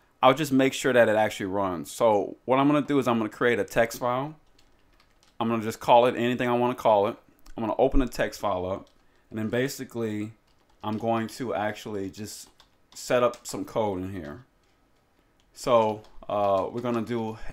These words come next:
hello world, and then basically this echo function will just be an, uh, an actual message box. So once you set that up, you're gonna go save as,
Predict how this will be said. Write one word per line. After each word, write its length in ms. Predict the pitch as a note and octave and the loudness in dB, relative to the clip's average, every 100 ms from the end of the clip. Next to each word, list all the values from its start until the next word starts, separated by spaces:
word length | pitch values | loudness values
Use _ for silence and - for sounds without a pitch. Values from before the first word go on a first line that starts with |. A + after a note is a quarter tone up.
| - | -6
hello 340 | B2 A#2 A#2+ | -2 2 2
world, 460 | A#2 A2+ A2+ C3+ D3+ _ _ _ _ _ _ _ _ _ _ _ _ _ _ | 0 0 2 0 -4 _ _ _ _ _ _ _ _ _ _ _ _ _ _
and 140 | - A2+ | -6 -4
then 80 | A2 | 2
basically 640 | B2+ C#3 - - A2 G#2 - _ | 2 0 -6 -6 -6 -6 -12 _
this 240 | G2+ A2 - | -4 -4 4
echo 320 | C3 - B2+ | 2 4 2
function 560 | A2+ A#2 G#2 - G2+ F#2 | 2 2 0 -2 -4 -2
will 200 | G#2 G#2 | -2 -4
just 260 | G#2 - - | -4 -10 -4
be 120 | G#2+ | -4
an, 120 | F#2+ E2 - _ | -2 -4 -6 _
uh, 220 | G2+ G2 F#2+ | 0 0 0
an 120 | G#2 | 0
actual 560 | G#2+ G#2+ - G2+ F2+ - | 0 0 -4 -4 -4 -2
message 420 | - G2+ F2 - | -4 -6 -10 -8
box. 440 | D#2+ C#2+ - - _ _ _ _ _ _ | -8 -8 -16 -20 _ _ _ _ _ _
So 520 | - A2+ G#2 F#2+ - - | 0 2 2 0 -8 -4
once 300 | B2+ C#3 - | -2 -2 -2
you 80 | C3 | -4
set 260 | - C3 | 0 0
that 160 | C3+ A#2+ | 2 4
up, 320 | G#2+ G2+ - - | 4 2 0 -10
you're 120 | A#2 | -4
gonna 200 | A2+ G#2+ | -2 -2
go 260 | G2+ G#2+ G#2 | -2 -2 -4
save 380 | - A2+ A#2+ | -4 -2 -2
as, 480 | - G#2+ A2+ C3+ - | 0 2 2 -2 -6